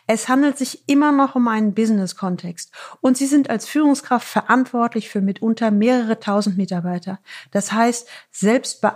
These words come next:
eigener Unsicherheit gilt es immer noch, gut zu führen. Und zum Abschluss ein Positivbeispiel. Ein Klient von mir ist im Top-Management einer der Top Four Beratungsunternehmen. Die Beratungsbranche hat es am Anfang der Krise stark getroffen.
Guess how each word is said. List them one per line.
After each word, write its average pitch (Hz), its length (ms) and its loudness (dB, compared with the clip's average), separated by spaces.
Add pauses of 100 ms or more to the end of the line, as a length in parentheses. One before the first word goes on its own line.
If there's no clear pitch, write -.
(120)
eigener 285 500 2
Unsicherheit 185 760 -2 (300)
gilt 214 240 2
es 180 140 -8
immer 254 260 4
noch, 240 300 0 (280)
gut 233 380 0 (100)
zu - 160 -6
führen. 190 540 -6 (640)
Und 262 120 2
zum 285 140 4
Abschluss 294 420 2
ein 247 120 2
Positivbeispiel. 185 1080 -4 (260)
Ein 220 220 2
Klient 233 400 2
von 262 220 2
mir 277 200 4
ist 240 140 -4
im 196 120 0
Top-Management 226 760 0
einer 202 200 2
der 190 160 0
Top 208 240 -2
Four 170 400 -4 (360)
Beratungsunternehmen. 175 1120 -4 (180)
Die 196 80 0
Beratungsbranche 214 920 2
hat 196 140 0
es 202 120 -6
am 208 80 2
Anfang 220 400 0
der 202 120 -2
Krise 208 360 -2
stark 196 280 -2
getroffen. - 540 -6